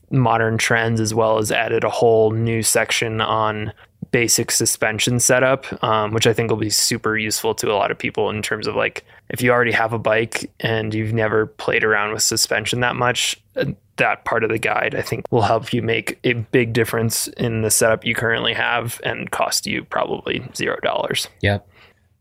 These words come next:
Speaker 2: So, okay, so that updated mountain bike buyer's guide, it is on the Blister website.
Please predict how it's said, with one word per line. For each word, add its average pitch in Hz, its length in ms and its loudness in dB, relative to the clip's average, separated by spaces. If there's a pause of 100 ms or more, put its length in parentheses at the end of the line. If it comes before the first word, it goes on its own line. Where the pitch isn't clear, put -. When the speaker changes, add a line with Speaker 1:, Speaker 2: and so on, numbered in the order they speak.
Speaker 2:
So, 139 500 4
okay, 131 360 2
so - 280 4
that 127 440 2
updated 127 640 4 (160)
mountain 120 380 4
bike 110 260 2
buyer's 104 380 4
guide, 101 380 4
it 98 120 2
is 92 180 2 (100)
on 123 260 6
the 127 60 6
Blister 117 420 4
website. 101 640 4